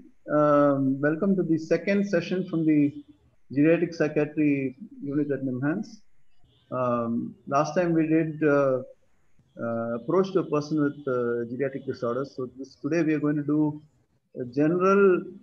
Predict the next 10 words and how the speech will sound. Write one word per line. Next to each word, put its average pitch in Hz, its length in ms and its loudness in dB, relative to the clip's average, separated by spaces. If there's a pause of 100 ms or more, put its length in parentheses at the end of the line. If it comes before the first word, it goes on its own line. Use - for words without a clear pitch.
(240)
uh, 127 540 -8
assessment 170 520 -6
of 143 240 -2 (420)
various 151 340 -2
different 143 320 -8
kinds 147 280 -2
of 139 120 -4 (640)
psychopathology 143 760 0
in, 135 220 -4
uh, 123 100 -8